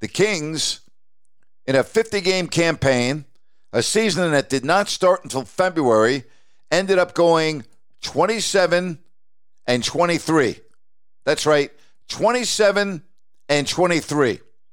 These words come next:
And a thrilling first-round playoff series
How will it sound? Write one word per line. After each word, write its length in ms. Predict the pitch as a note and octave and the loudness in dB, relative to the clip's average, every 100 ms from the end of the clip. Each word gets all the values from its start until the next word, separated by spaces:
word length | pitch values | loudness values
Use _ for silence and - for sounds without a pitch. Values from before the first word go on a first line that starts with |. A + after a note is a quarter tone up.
| - - - - | -20 -20 -12 -4
And 100 | D3 | 0
a 140 | C3 | 0
thrilling 680 | - D3+ A3 A3 A3+ G3+ D3+ - - - - - | -2 0 4 4 2 -4 -8 -20 -20 -20 -20 -2
first-round 600 | G3 G3+ - F#3+ F3+ E3 | 0 0 0 2 2 2
playoff 500 | - F3+ E3+ C#3+ A#2+ | 0 4 4 4 0
series 720 | - C3+ A2+ A2 A#2 - - | 0 2 4 4 0 -4 -8